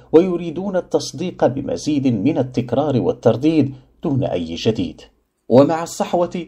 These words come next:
أصبحت المدرسة والصحيفة والإذاعة والتلفزيون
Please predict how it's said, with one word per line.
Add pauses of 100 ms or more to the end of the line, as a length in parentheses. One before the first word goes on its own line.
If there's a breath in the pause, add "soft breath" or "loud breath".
(160)
أصبحت
المدرسة
والصحيفة
والإذاعة
والتلفزيون